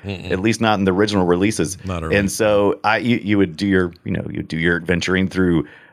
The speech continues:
Speaker 2: uh, navigating your character to a certain point on the screen, and then you would type in something like "look around." You do your little verb noun,
Speaker 1: Yeah.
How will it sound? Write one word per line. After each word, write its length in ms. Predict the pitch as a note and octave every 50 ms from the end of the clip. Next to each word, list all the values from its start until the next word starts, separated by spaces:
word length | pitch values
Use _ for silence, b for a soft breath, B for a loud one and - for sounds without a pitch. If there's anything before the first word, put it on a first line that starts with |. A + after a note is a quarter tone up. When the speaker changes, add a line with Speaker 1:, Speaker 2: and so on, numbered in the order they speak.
| B B
Speaker 2:
uh, 220 | - D#2+ D2 D#2 D#2 -
navigating 580 | D#2+ F#2+ F#2+ F#2+ G2 G2 F#2 G2 G2 F#2+ F#2+ F#2+
your 80 | F2+
character 360 | E2 - G2+ F#2+ G2 G2+ - -
to 60 | E2+
a 40 | E2
certain 400 | - - G#2+ F2+ - F#2 F2 D2+
point 320 | - - G#2+ G2+ G2+ -
on 120 | - F#2 F2
the 80 | E2+
screen, 420 | D#2+ - - G2 G#2 G#2+ A2+ A2+ G2
and 120 | E2+ D#2+
then 140 | F2 F2+ E2+
you 80 | E2
would 160 | D#2+ D#2 D2+ -
type 300 | - F2 F#2 - - F2+
in 120 | F2+ F#2
something 360 | - - F#2 F#2+ G#2 G#2+ F2
like 260 | D2+ D2+ D2 - - _ -
"look 340 | D#2+ E2 F#2+ G2+ G2+ - - -
around." 520 | F2+ E2+ D#2 E2 F2 F2 F2+ F#2+ G2+ G2
You 140 | D#2 D#2 -
do 80 | -
your 200 | D#2 D#2+ D2 C#2+
little 220 | D#2 D#2 C#2+ - -
verb 420 | - - F#2 F2 F2 F2+ E2+ C#2+ F2
noun, 480 | F2+ F#2 F#2+ F#2 F#2+ G2 G#2 A2+ G#2+ - -
Speaker 1:
Yeah. 240 | F#2+ F#2+ F#2+ F#2